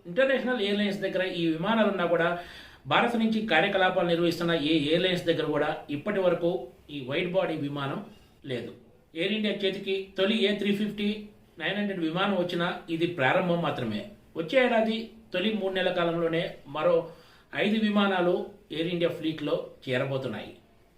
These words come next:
తాజాగా ఢిల్లీ అంతర్జాతీయ విమానాశ్రయంలో ఈ తొలి ఏ త్రీ ఫిఫ్టీ విమానం ల్యాండ్ అయింది. దీనికి ఎయిర్ ఇండియా సిబ్బంది వాటర్ క్యానన్ తోటి ఘనంగా స్వాగతం పలికారు. ఫ్రాన్స్కు చెందిన ఎయిర్‌బస్కు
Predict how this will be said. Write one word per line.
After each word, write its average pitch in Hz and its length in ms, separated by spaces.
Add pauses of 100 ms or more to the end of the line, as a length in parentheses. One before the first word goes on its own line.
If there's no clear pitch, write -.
(280)
తాజాగా 202 420 (440)
ఢిల్లీ 208 340
అంతర్జాతీయ 214 560
విమానాశ్రయంలో 180 840 (100)
ఈ 175 80 (160)
తొలి 214 220 (760)
ఏ 175 180
త్రీ 208 220
ఫిఫ్టీ 180 300
విమానం 170 600
ల్యాండ్ 139 240
అయింది. 110 260 (100)
దీనికి 226 260
ఎయిర్ 226 140
ఇండియా 233 220
సిబ్బంది 196 600 (100)
వాటర్ 226 280
క్యానన్ 202 380
తోటి 175 400
ఘనంగా 160 360
స్వాగతం 143 540
పలికారు. 107 380 (680)
ఫ్రాన్స్కు 247 400
చెందిన 226 200
ఎయిర్‌బస్కు 185 720